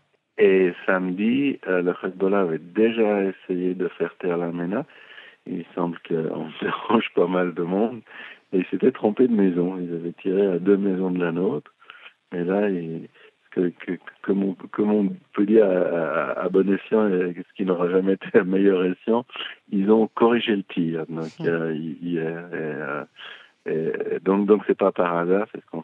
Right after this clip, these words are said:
Speaker 1: sait déjà. Euh, deux tirs dans la même maison à cinq minutes près, ça ne doit rien au hasard. Euh, j'ai eu donc la chance d'être, euh, d'être dans l'abri. Euh,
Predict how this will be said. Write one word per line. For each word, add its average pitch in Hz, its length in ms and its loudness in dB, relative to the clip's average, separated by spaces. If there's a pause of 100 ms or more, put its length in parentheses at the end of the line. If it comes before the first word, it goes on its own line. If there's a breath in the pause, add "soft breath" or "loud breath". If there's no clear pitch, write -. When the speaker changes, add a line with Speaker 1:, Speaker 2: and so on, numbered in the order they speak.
Speaker 1:
sait 90 120 -2
déjà. 87 460 -2 (500 soft breath)
Euh, 82 280 -2 (140)
deux 92 160 2
tirs 92 320 0
dans 85 140 -2
la 80 120 -2
même 82 380 -4
maison 85 300 -2
à 85 160 -4
cinq 87 100 -8
minutes 82 380 -6
près, 90 380 -2 (100)
ça 82 100 -6
ne 80 280 -10
doit 82 260 -2
rien 82 220 -8
au 78 160 -10
hasard. 92 440 -4 (680 loud breath)
Euh, 82 420 -2 (380)
j'ai 85 160 -4 (140)
eu 87 40 -2
donc 85 280 -6
la 80 120 -6
chance 85 360 -6
d'être, 82 320 -8
euh, 76 340 -6
d'être 78 220 -10
dans 80 200 -6
l'abri. 110 480 -8 (640 loud breath)
Euh, 82 300 0